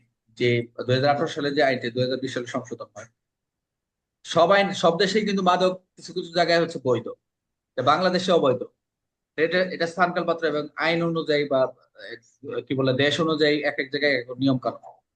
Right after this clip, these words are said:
কথা হচ্ছে যেহেতু নিষিদ্ধ, তাহলে এই পুরো বাংলাদেশটা হচ্ছে একটা নিষিদ্ধ নগরী ছিল, যেটা দুই হাজার আঠারো সাল থেকে শুরু করছে। এর আগে তো মাদকের অনেক,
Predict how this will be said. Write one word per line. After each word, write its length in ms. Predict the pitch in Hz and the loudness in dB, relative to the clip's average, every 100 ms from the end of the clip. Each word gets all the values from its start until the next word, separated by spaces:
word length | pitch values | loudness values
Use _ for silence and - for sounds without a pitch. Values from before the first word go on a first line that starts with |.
| _ 139 | _ 0
কথা 180 | 156 | 2
হচ্ছে 220 | 175 175 131 | 2 2 0
যেহেতু 340 | 151 165 180 | 0 0 -2
নিষিদ্ধ, 480 | 175 170 165 135 117 | -4 -4 -4 0 0
তাহলে 260 | 131 135 | 0 -2
এই 240 | 135 143 139 _ _ 165 | -2 -4 -6 _ _ -2
পুরো 160 | 165 | 2
বাংলাদেশটা 500 | 151 160 165 156 175 | 2 2 0 0 -2
হচ্ছে 140 | 170 170 | -2 -4
একটা 140 | 156 | -2
নিষিদ্ধ 320 | 139 143 135 | -4 -4 -2
নগরী 440 | 143 147 143 147 135 | 0 2 2 0 -2
ছিল, 220 | 131 131 - _ _ _ - | -6 -8 -14 _ _ _ -4
যেটা 180 | 120 131 | 0 2
দুই 120 | 147 | 2
হাজার 180 | 139 143 | 4 4
আঠারো 240 | 143 151 | 4 4
সাল 220 | 143 127 | 2 0
থেকে 180 | 120 135 | 0 -4
শুরু 200 | 127 143 | -4 -6
করছে। 240 | 135 127 127 | -6 -2 2
এর 80 | |
আগে 220 | 139 151 170 | 4 2 0
তো 100 | 170 | 0
মাদকের 380 | 170 170 165 | 0 0 0
অনেক, 220 | 160 151 | 0 -2